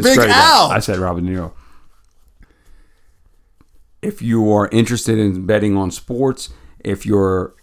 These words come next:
Speaker 1: betting on sports and you haven't seen it, um, you wanna check out Two for the Money.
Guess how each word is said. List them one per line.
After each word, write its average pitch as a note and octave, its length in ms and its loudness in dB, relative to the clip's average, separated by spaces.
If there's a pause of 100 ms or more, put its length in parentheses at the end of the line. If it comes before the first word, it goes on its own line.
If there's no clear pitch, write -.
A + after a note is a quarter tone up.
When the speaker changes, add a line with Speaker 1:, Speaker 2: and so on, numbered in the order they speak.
Speaker 1:
betting C3+ 340 2
on G2+ 140 -2
sports G#2 400 -6
and F2 100 -8
you D#2+ 80 -8
haven't G2+ 440 -2
seen G2 300 -2
it, G2 180 -8 (380)
um, F#2+ 460 -4
you G2+ 120 -4
wanna A2+ 220 0
check - 240 -4
out G2+ 180 2
Two G#2+ 120 0
for G2 140 -4
the G2 80 0
Money. F2 320 -4